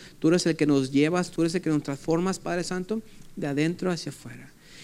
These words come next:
Y si tú no estás en nosotros, Señor Jesús, entonces, ¿cómo vamos a cambiar?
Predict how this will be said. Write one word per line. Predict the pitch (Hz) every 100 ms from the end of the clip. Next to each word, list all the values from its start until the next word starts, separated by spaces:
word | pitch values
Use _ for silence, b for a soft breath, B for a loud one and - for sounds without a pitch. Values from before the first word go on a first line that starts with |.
| B
Y | 156
si | 180
tú | 160 208
no |
estás | 240 240 226
en | 247
nosotros, | 175 - 226 220 180
Señor | 185 165
Jesús, | 160 165 208 190
entonces, | 165 185 202 196
¿cómo | - 202 208
vamos | 196 190 185
a | 180
cambiar? | 175 160 139 - -